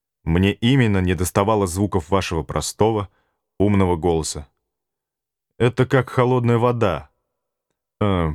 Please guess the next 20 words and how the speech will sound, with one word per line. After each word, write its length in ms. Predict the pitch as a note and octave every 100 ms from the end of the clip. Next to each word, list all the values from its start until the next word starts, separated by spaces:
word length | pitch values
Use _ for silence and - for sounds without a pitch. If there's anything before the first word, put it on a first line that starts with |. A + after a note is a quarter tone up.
| -
Пантен, 480 | C#3+ D3+ A2+ D#2+ C2+ _ _ _ -
сообщите 500 | - B2+ - F#3+ B2+
людям, 320 | C#3 C#3+ A#2
что 200 | - G#2+
сегодня 520 | - G2 A#2 E3+ C#3
мы 140 | B2 A2
поднимаем 640 | A2 G#2+ A2 A#2 A2 F#2
якорь 520 | E2 B2+ D#3 E3 C#3+ _ _ _ _ _ -
и 80 | A2+
переходим 680 | G2+ A#2 A2 D3 E3+ E3+ C#3+ _ _ _
в 160 | F2+ B2+
устье 420 | F#3 - E3+ D3+ -
Лилианы, 680 | D3 E3 A#2 G#2 F#2 E2 - _ _ -
э, 60 |
миль 400 | G2+ F2+ A2 C#3+
десять 320 | D3 D#3 -
отсюда. 480 | F#2+ F#2+ F#2+ E2 C2+ _ _ _ _ _ _ -
Ее 280 | F2+ G#2 C3+
течение 500 | C3 - D3+ D3 C3
перебито 600 | A2+ A2 A2+ C3+ B2+